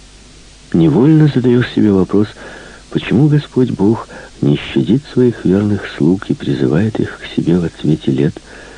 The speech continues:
хотя их присутствие столь необходимо здесь, на нашей земле. Но зато внучатая племянница кардинала Соланж Гияр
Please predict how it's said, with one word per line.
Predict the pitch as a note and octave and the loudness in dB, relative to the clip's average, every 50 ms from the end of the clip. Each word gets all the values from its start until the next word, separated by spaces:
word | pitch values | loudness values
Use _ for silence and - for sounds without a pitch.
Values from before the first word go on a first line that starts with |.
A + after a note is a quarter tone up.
| - - - | -20 -20 -8
хотя | - - C#2 - - | -6 -6 -4 0 0
их | F#2+ A2+ A2+ - | 0 0 0 0
присутствие | - G#2 G#2 - - A#2+ A#2+ - - A#2 A2 G#2+ | -2 -2 0 0 -2 -4 -4 -2 -2 0 0 0
столь | - - - G#2 A2 | 0 -2 0 0 2
необходимо | A2 G#2+ G#2 F#2+ - - - E2 D2+ G2 A#2 A#2+ A2 | 2 2 0 -2 -2 -2 -2 0 0 2 2 0 0
здесь, | G#2 - - - - - - - | -2 -2 -2 -2 -2 -2 -4 -8
на | D2+ C#2 | -8 -6
нашей | C2+ C3 - - - - C3+ | -6 -6 -6 -6 -6 -6 -6
земле. | - C3 A#2 A2 - - - - - - - - - - - - - - - - - - - - - - - - - - - - - | -6 -6 -6 -4 -6 -6 -8 -10 -16 -20 -20 -20 -20 -20 -20 -20 -20 -20 -20 -20 -20 -20 -20 -20 -20 -20 -20 -20 -20 -20 -20 -6 -2
Но | F#2 F#2+ | -2 0
зато | F#2+ G#2 G#2 A2+ A2+ | 0 0 0 2 2
внучатая | A2 A2+ G#2+ G#2 - A2 G#2 - G#2 | 2 2 2 2 0 -2 0 0 -2
племянница | G2+ - G2+ G2 G2+ F#2+ F#2 F#2+ F2+ - - - | 0 0 2 2 2 2 2 2 0 -2 -4 -4
кардинала | - F2 E2 E2+ F2 E2+ E2+ E2 E2 E2 E2 D2+ D2 - - | -2 -2 -2 0 2 2 2 4 4 2 2 0 -2 -4 -4
Соланж | - D#2 D#2 D2+ D2+ D2+ D2 - | -4 -2 0 0 0 -2 -4 -6
Гияр | - - C#3+ D3 C#3+ C3+ C#3 C#3+ C#3+ D3 D3 | -10 -6 -2 -2 0 0 0 0 0 0 -2